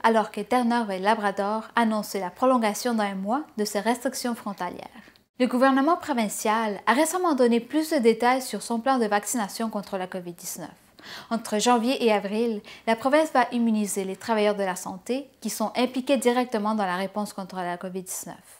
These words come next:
Le personnel et les résidents des foyers de soins de longue durée vont recevoir également le vaccin, ainsi que les aînés vivant dans la communauté, en commençant par ceux qui ont quatre-vingts ans et plus,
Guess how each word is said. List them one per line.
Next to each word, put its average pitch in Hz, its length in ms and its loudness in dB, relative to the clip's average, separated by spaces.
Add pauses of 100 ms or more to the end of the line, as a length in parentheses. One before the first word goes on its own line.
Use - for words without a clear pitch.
(120)
Le 240 100 6
personnel 247 520 4
et 311 60 6
les 208 140 2
résidents 233 440 -2
des 214 140 0
foyers 196 320 -2
de 190 100 -4
soins 208 220 -4
de 190 100 -6
longue 185 220 -6
durée 190 480 -8 (140)
vont 233 120 4
recevoir 285 460 2
également 214 400 2
le 202 80 0
vaccin, 185 460 -6 (460)
ainsi 226 240 -2
que 247 100 0
les 269 260 4
aînés 247 240 4
vivant 214 280 0
dans 196 120 -2
la 185 100 -2
communauté, 233 800 0
en 220 80 -2
commençant 208 480 -2
par 190 180 -2
ceux 220 140 -4
qui 208 120 -10
ont 185 80 -6
quatre-vingts 226 480 -2
ans 196 140 -2
et 185 60 -6
plus, - 540 -8